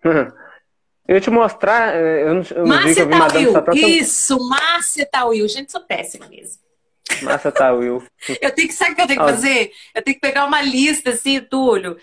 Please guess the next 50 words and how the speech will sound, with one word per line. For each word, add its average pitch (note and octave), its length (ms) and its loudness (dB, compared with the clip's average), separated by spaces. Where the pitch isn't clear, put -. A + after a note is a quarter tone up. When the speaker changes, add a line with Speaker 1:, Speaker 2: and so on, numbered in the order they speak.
Speaker 2:
botar B3+ 360 0
na C4+ 100 -2
minha D4+ 180 0
frente, A3+ 360 -4
meu F#3 80 -4
filho. - 320 -16
Todas D4+ 320 0
as, C#4+ 100 -6
todas D4 280 0
as A#3+ 40 -8
entrevistas A3+ 640 -4
que G3+ 60 -8
eu F#3+ 80 -6
vou F#3+ 120 -4
dar, A#3+ 240 -2
eu B3 120 -2
tenho B3 180 -2
que A3+ 320 -16
ir B3 220 -4
ali B3+ 220 -2
consultar B3 460 -4
Speaker 1:
Eu F#3 120 4
também A3 220 4
tô B3 100 6
Speaker 2:
todos. B3 120 2
Speaker 1:
com B3+ 100 6
o A#3+ 40 6
roteiro A3 360 4
aqui, G3 120 2
Speaker 2:
Não E4+ 200 4
é, E4+ 60 2
Speaker 1:
porque G3 240 4
Speaker 2:
não C4 180 6
é F3 60 6
Speaker 1:
é E3 160 4
Speaker 2:
falta, F#3 220 2
Speaker 1:
muito G#3 180 -6
Speaker 2:
não D4 300 0
é E4+ 140 2
desdém, A3+ 680 0
assim, F#3+ 240 -2
não C4 240 0
é. G3 240 0
É G#3+ 60 -2
porque B3 320 -6
a C4 80 0
minha D4 160 -2
memória A#3+ 560 0
é A#3+ 80 -2
péssima C4 640 -4